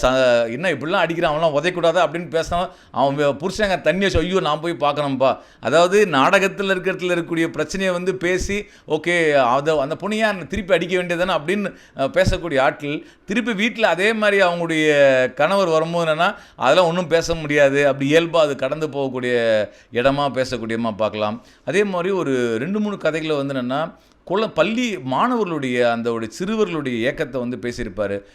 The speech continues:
சைக்கிள், சைக்கிள் வந்து இப்போ வந்து பார்த்தீங்கன்னா அந்த,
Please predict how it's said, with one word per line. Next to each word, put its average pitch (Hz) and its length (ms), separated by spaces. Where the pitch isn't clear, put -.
சைக்கிள், 180 600
சைக்கிள் 180 460
வந்து 156 500
இப்போ 139 260
வந்து 156 100
பார்த்தீங்கன்னா 147 420
அந்த, 135 540